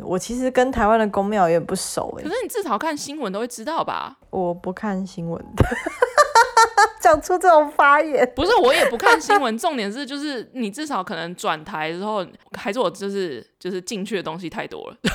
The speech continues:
Speaker 2: <laughs> 你知道杂七杂八的东西太多。好，总之就是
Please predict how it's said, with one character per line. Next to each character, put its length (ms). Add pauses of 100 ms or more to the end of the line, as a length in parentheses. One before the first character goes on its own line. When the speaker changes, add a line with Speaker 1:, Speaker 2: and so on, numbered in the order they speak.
(540)
Speaker 2:
<laughs> 480
你 80
知 40
道 200
杂 260
七 140
杂 160
八 120
的 60
东 160
西 80
太 280
多。 300 (200)
好， 180
总 160
之 180
就 120
是 240